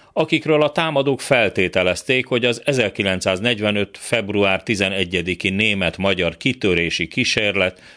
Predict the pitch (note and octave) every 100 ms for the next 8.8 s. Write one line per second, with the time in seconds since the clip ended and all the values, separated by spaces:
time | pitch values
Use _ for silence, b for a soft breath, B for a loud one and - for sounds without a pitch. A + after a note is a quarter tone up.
0 | B C3 A#2 A2 G#2 G#2+ - - G#2 A#2+
1 | A2 G2+ F2+ D#2+ - D#2+ D#2 - D#2 D#2+
2 | F2 F#2 - F2 - E2+ E2+ F2+ E2+ D#2
3 | D2 C#2+ C#2 - C2+ - _ _ _ B
4 | B B B B C#3+ E3+ D#3 F3+ D#3+ D3+
5 | D3 - F3+ E3 - G#2+ G2+ F#2 - F#2+
6 | F2+ G2 F2+ - F2 - F2+ - B2+ -
7 | B2+ A#2+ F#2+ E2+ E2+ G2+ G2 F#2+ F#2+ F#2
8 | D#2+ E2 D2+ D2 - - D2